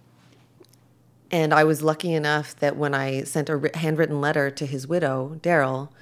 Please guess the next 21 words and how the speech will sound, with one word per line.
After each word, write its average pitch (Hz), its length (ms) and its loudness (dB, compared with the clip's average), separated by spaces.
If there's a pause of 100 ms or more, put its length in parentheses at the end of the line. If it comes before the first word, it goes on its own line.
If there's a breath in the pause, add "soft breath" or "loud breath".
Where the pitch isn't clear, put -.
(400 loud breath)
a, 135 100 -4 (160)
a 151 40 2
year 165 240 4
after 160 260 2
he 135 140 -8
died, 143 480 -4 (960 loud breath)
she 185 220 -2
said 175 320 2
she 190 160 2
felt 170 320 0
as 156 120 -4
if 160 240 2
his, 147 880 -4 (1300)
I'm 143 60 -6
gonna 131 100 -6
say 127 180 -6
that 123 140 -4
again 127 260 -6
'cause - 180 -14
my - 120 -10
na-, 127 160 -8